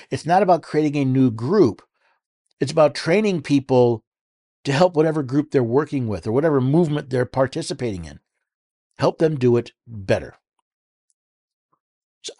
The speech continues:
I want to go back to the, uh, Harry Truman quote I opened with. "Once a government is committed to the principle of silencing the voice of opposition, it has only one way to go, and that is down the path of increasingly repressive measures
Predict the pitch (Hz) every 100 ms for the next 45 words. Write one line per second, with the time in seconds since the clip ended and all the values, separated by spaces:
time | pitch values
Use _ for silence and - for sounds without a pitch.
0 | _ 139 135 165 202 185 147 147 147 -
1 | 127 131 120 117 101 104 - - - 151
2 | 127 - 151 135 117 123 113 110 110 92
3 | 80 - - _ _ _ _ _ _ _
4 | _ _ - 120 170 180 160 180 170 185
5 | 147 - 139 143 151 135 135 139 156 151
6 | 139 143 123 - 123 131 135 131 104 110
7 | 127 110 117 113 101 113 113 107 - -
8 | - 110 123 127 123 107 131 127 127 107
9 | 113 107 107 - _ _ _ - 104 123
10 | 135 107 131 117 113 110 104 - 92 90
11 | 170 165 156 135 127 - 117 - 101 98
12 | 104 90 82 -